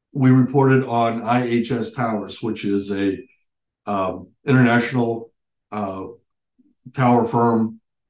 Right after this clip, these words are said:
uh, based out of, they're headquartered out of London, but they were founded in Nigeria. They're known for having a, they're probably one of the largest tower companies in Africa,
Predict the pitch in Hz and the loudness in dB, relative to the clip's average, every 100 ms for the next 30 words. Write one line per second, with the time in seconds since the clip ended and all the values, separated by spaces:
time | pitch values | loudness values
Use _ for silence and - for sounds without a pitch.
0 | _ 107 104 107 110 110 - 113 110 104 | _ -10 -4 2 2 0 -6 -4 -4 -2
1 | 101 98 - - 107 104 151 180 202 151 | -4 -6 -10 -6 -4 -2 -2 2 2 4
2 | 139 131 123 113 113 107 110 113 - - | 4 4 2 0 0 0 0 -4 -8 -12
3 | 110 104 101 101 117 123 117 113 110 110 | -4 0 0 2 2 4 4 2 2 2
4 | 107 107 107 113 113 107 101 101 98 - | 0 0 2 2 0 -2 -2 -2 -6 -12
5 | _ _ _ _ 120 107 104 107 107 107 | _ _ _ _ -6 -2 -2 -2 0 0
6 | 101 98 101 - _ _ _ - 107 113 | 0 -2 -6 -12 _ _ _ -14 -10 -4
7 | 107 104 117 110 107 101 104 107 104 - | -4 -2 -2 2 2 2 0 0 -2 -2
8 | 107 104 104 104 98 101 104 104 117 113 | -2 -2 -4 -4 -4 0 0 0 -4 -4
9 | 107 | -6